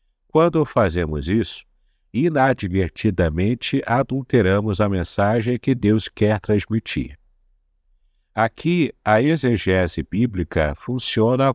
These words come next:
como uma luz que nos guia para além das nossas preocupações,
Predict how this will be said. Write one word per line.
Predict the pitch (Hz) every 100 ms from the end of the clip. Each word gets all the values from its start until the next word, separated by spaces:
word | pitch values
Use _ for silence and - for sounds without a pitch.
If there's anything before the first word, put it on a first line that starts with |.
| -
como | 113 113 117 101
uma | 104 95
luz | 87 107 139 - _ _ _ _
que | -
nos | 135 139 -
guia | 104 120 120
para | - 104 98
além | 90 98 120
das | 139 135 117
nossas | 101 110 107 107 98
preocupações, | - 123 139 - 135 147 135 - 104 98 -